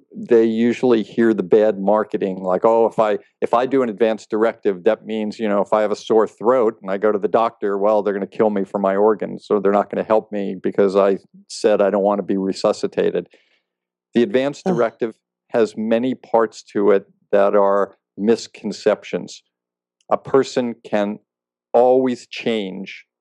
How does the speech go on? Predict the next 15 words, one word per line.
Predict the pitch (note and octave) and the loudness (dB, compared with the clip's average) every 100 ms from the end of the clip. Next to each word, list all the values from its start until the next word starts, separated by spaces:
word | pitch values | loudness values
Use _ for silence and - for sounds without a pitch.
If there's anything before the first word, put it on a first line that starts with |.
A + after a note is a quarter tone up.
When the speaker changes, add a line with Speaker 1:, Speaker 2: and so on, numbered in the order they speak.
| _ _ - | _ _ -6
Speaker 1:
anything | B2 C3 - B2+ A2+ | -4 -4 -4 -6 -2
they | G#2 A2 | 0 0
want | G2 G#2 G#2 - - | 2 0 0 -4 -6
to | G2 F#2 F#2+ - _ _ _ _ _ - | -2 -2 -2 -8 _ _ _ _ _ 0
on | G2+ G#2+ G#2 | 2 0 -2
the | G2 G2 F#2+ - | 0 0 -2 -6
advance | - G2 G2 - | 0 0 0 -4
directive. | F#2+ F#2+ F#2+ - E2+ - - | -2 0 -2 -4 -6 -6 -4
It | G2+ | 0
isn't | G#2+ A2+ B2+ | 0 0 -4
something | - - A2 G#2 A2 G#2 G2+ - _ | -6 -2 -2 -2 -4 -4 -6 -12 _
that | F#2 G#2+ G2+ G2 - _ _ _ _ _ | 0 0 0 -4 -12 _ _ _ _ _
has | - G#2 - | -4 -4 -4
to | - | -14
be, | F#2 G#2+ G2 G2+ G2 | -8 -2 0 0 -2